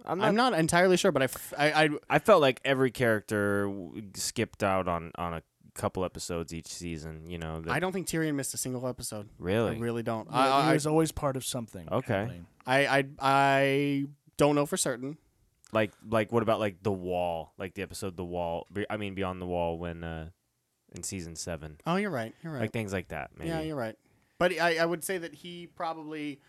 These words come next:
Speaker 2: at the very least, tied, if not had, the most appearances.
Speaker 1: Yeah.
Speaker 2: How about that?
Speaker 1: Yeah.
Speaker 2: Uh, you're right, 'cause the, the Beyond the Wall episode was all Beyond the Wall. Though, is he not even on the boat?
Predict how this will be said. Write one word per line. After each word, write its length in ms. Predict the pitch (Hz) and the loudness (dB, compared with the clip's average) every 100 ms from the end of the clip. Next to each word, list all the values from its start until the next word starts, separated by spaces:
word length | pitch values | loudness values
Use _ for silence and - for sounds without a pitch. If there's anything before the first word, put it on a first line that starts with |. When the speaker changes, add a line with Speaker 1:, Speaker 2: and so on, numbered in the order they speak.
| _ _ _ _ - | _ _ _ _ -10
Speaker 2:
at 120 | 143 | -6
the 60 | 143 | 2
very 200 | 147 151 | 4 4
least, 240 | 143 - | 2 0
tied, 400 | - 151 160 151 | 4 6 6 2
if 160 | 135 - | 0 2
not 200 | 143 - | 2 2
had, 420 | 135 139 135 120 | 4 4 4 2
the 100 | 127 | 0
most 300 | 123 120 - | 2 0 -2
appearances. 720 | - 123 110 - 92 90 - | -4 -2 -2 -6 -12 -10 0
Speaker 1:
Yeah. 220 | 95 80 - | 2 0 -2
Speaker 2:
How 60 | |
about 220 | 123 120 - | -4 -4 -4
that? 220 | 95 - | -12 -8
Speaker 1:
Yeah. 200 | 104 95 113 | 0 0 0
Speaker 2:
Uh, 20 | 110 _ _ | -8 _ _
you're 160 | 131 131 | -4 -2
right, 200 | 110 95 | -2 -6
'cause 160 | 139 127 | -8 -4
the, 180 | 135 131 | -2 -2
the 100 | 135 | 2
Beyond 260 | 151 165 | 4 6
the 60 | 151 | 6
Wall 160 | 147 | 6
episode 320 | 139 - 139 123 | 6 2 -2 -4
was 100 | 120 | -2
all 300 | 131 131 131 | 6 6 6
Beyond 300 | 131 120 113 | 2 0 -2
the 60 | |
Wall. 400 | 110 107 107 107 _ _ _ _ _ _ _ _ _ _ _ _ _ _ _ _ _ _ _ | -2 0 0 -4 _ _ _ _ _ _ _ _ _ _ _ _ _ _ _ _ _ _ _
Though, 120 | 131 | 0
is 100 | 127 | 0
he 80 | 151 | 0
not 160 | 147 143 | 0 0
even 180 | 139 | 0
on 120 | 139 123 | -2 -2
the 80 | |
boat? 340 | 107 120 143 | -4 -4 -4